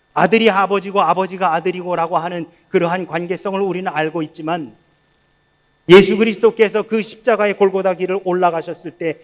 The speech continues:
하나님은 어땠었을까요? 십 절을 다시 보시면, "여호와께서 그에게 상함받게 하시기를 원하셨다. 여호와 하나님께서 그에게 질고를 당하게 하셨다"라고 말씀하고 있습니다.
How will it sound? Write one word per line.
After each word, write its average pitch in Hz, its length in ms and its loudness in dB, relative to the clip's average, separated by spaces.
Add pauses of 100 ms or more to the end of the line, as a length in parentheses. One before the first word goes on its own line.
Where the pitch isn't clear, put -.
(200)
하나님은 170 500 -8
어땠었을까요? - 760 -14 (2250)
십 - 100 -10
절을 220 220 10
다시 202 220 -2
보시면, 196 440 -6 (280)
"여호와께서 208 1000 4
그에게 196 440 -2
상함받게 233 720 -2
하시기를 208 580 -2 (220)
원하셨다. 147 880 -2 (1000)
여호와 208 320 10
하나님께서 220 520 0
그에게 214 760 -2
질고를 247 640 2
당하게 196 640 -2
하셨다"라고 185 1600 -2
말씀하고 147 560 -8
있습니다. 120 400 -18